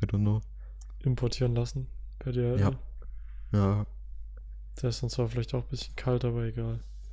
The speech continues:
Speaker 1: Egal.
Speaker 2: Der ist es dann wert, wenn er neunzehn Euro kostet. Und das
Speaker 1: Genau,
Speaker 2: Berlin ist.
Speaker 1: genau.
Speaker 2: Ich muss ja dann direkt nach, nachdem wir jetzt, äh, aufgenommen haben, äh,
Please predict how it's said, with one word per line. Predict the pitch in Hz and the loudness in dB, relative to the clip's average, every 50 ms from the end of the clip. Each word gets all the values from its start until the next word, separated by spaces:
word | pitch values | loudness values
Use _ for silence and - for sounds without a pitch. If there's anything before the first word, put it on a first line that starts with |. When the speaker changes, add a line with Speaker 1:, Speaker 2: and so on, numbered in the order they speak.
| - - - - - | -10 -10 -10 -6 -4
Speaker 1:
Egal. | - 110 - - 104 101 107 107 107 101 - - - - - - - - - - - - - - - - - - - | -4 -2 0 0 0 0 0 -2 -2 -4 -8 -10 -12 -12 -12 -12 -12 -10 -10 -10 -10 -10 -10 -10 -10 -12 -10 0 4
Speaker 2:
Der | 139 135 | 6 6
ist | 131 131 | 8 6
es | 123 - | 4 4
dann | - 120 113 110 | 2 2 2 4
wert, | 110 110 110 107 - - - - - - - | 4 4 4 2 0 -2 -6 -8 -8 -2 0
wenn | 127 117 | 2 4
er | 117 | 6
neunzehn | 113 113 117 117 117 - 123 | 6 6 6 6 6 4 4
Euro | 120 113 117 | 4 2 2
kostet. | - - 123 113 - - - 120 | 0 -2 -2 -2 -2 -4 -6 -6
Und | - - - - - - - - - - - - - - 101 98 | -6 -8 -10 -12 -10 -10 -10 -10 -10 -10 -10 0 4 6 8 8
das | 95 | 8
Speaker 1:
Genau, | 98 101 101 | 8 6 6
Speaker 2:
Berlin | 101 120 120 120 | 6 4 4 4
ist. | 98 95 | 4 4
Speaker 1:
genau. | 101 101 - - - - - - - - - - - - - - - - - - - - - - - - - - - - - - - - - - - - - - - - - - - - - - - - | 4 0 -2 -6 -10 -12 -12 -12 -12 -12 -12 -12 -12 -12 -12 -12 -12 -12 -12 -12 -12 -12 -12 -12 -12 -12 -12 -12 -12 -12 -12 -12 -12 -12 -12 -12 -12 -12 -12 -12 -12 -12 -12 -10 -10 -10 -6 -6 -4 -4
Speaker 2:
Ich | - - | 2 4
muss | 143 143 147 | 6 6 8
ja | 156 | 8
dann | - 123 113 107 | 6 6 4 4
direkt | - 170 170 175 156 151 165 - - - | 4 4 4 4 4 2 0 0 0 2
nach, | 120 120 123 135 - - - | 2 2 2 0 -2 -4 -2
nachdem | 151 135 127 123 - - - - 139 131 127 | 0 2 2 0 -2 -4 0 0 2 4 4
wir | 127 | 4
jetzt, | 120 120 - - - | 2 2 0 -2 0
äh, | 143 120 113 113 113 120 - - - - - - - - - - - - - - - - - - - - - - - - - - - - - - - | 0 2 2 2 2 0 -2 -6 -8 -10 -10 -10 -10 -10 -10 -10 -10 -10 -10 -10 -10 -10 -10 -8 0 4 6 8 8 8 8 8 8 6 4 2 4
aufgenommen | - 135 143 - - - 131 120 120 123 123 | 4 4 4 4 4 4 6 6 6 6 6
haben, | 120 127 123 123 127 | 6 6 6 6 6
äh, | 135 123 117 113 113 113 113 113 117 | 6 6 6 6 6 6 6 6 4